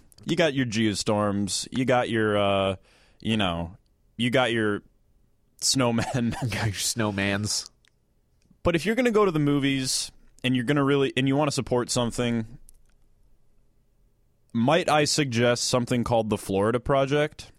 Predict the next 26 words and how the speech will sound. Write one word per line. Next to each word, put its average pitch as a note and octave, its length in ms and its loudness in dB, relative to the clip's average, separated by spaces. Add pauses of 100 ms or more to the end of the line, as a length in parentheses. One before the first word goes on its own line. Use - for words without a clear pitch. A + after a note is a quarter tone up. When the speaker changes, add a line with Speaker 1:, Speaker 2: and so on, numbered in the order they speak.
(140)
Speaker 2:
Right. A2+ 640 -4
Speaker 1:
Sean C3 320 0
Baker. A#2+ 500 0 (160)
Speaker 2:
Mm-hmm. A2+ 260 -4
Speaker 1:
New D#3 60 -8
Speaker 2:
Director A#2 380 0
of A2 60 2
Speaker 1:
movie. A2 160 0
Speaker 2:
Tangerine. A#2 460 -2 (200)
Speaker 1:
Yep, - 220 -2
director G#2+ 320 0
of G#2 80 -4
Tangerine. A2 640 0 (640)
And, A2 420 2
um, G2+ 540 0 (800)
it's A2+ 120 -4
got A#2 160 0
Willem A#2 220 2
Dafoe A2+ 380 0
in A#2 100 0
it. A#2+ 160 -2 (520)
It's G#2 140 -4
supposed - 300 0
to B2 40 -2
be G#2 280 0 (200)
pretty A2+ 360 0